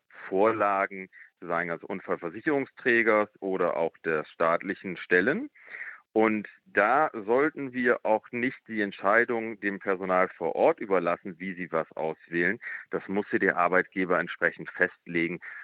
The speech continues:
damit der Mitarbeiter weiß, was er zu tun hat. Hier ist es natürlich wichtig, dass die Gefährdungsbeurteilung sauber gemacht worden ist und auch entsprechend die Unterlagen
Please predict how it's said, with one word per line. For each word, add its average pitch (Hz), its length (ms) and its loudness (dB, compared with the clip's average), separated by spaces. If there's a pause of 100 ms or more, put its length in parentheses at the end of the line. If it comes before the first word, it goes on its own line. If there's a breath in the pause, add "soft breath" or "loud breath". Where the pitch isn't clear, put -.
(220 loud breath)
damit 90 300 0 (280)
der 85 120 2
Mitarbeiter 90 760 0
weiß, 80 300 2
was 78 140 -10
er 82 200 -6
zu - 80 -16
tun 82 320 -10
hat. 65 160 -10 (720 loud breath)
Hier 139 260 2
ist 160 140 2
es 135 100 -4
natürlich 120 440 0
wichtig, 117 260 0
dass 92 60 -4
die 101 100 0
Gefährdungsbeurteilung 98 1000 -2
sauber 92 340 2
gemacht 82 400 -4
worden 104 320 0
ist 101 140 -4 (300 loud breath)
und 95 200 -6
auch 87 180 0
entsprechend 85 680 -4
die 85 280 -6
Unterlagen 78 880 0